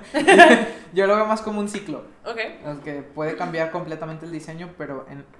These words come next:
Speaker 1: al terminar este ciclo tengo que obtener este resultado.
Speaker 2: Ujú.
Speaker 1: Entonces digo, tú, tú lo hiciste más sencillo. Yo a veces sí,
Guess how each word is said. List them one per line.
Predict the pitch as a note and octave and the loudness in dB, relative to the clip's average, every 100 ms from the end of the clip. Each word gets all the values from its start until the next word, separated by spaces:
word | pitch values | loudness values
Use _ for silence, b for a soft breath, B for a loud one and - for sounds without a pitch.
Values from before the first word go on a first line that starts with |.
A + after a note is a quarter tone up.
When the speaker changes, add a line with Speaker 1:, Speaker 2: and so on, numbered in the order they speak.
| - | -14
Speaker 1:
al | D3 D3 | -12 -8
terminar | E3 F3+ G#3+ | -8 -6 -8
este | A3 | -8
ciclo | A3 A#3 A#3+ A3 | -12 -12 -10 -10
tengo | F3 | -10
que | F3 | -14
obtener | E3+ D#3+ | -16 -16
este | D3+ - | -16 -20
resultado. | - - - - A3+ | -20 -20 -20 -20 -20
Speaker 2:
Ujú. | C#4+ D#4+ B B | -18 -18 B B
Speaker 1:
Entonces | - C#3+ C3+ C#3 | -20 -18 -16 -14
digo, | C#3+ C3 C3 - | -14 -16 -20 -20
tú, | C#3 C3+ - | -18 -18 -18
tú | C3+ | -18
lo | C#3 | -16
hiciste | C#3 - D3+ C#3 C3+ - | -18 -18 -16 -16 -16 -16
más | C#3+ C#3+ | -16 -14
sencillo. | D#3 G3+ G#3+ A#3 - B B | -12 -12 -12 -14 -18 B B
Yo | C#3 C#3+ | -12 -10
a | |
veces | C#3+ D3+ | -10 -12
sí, | D3+ D3 | -16 -18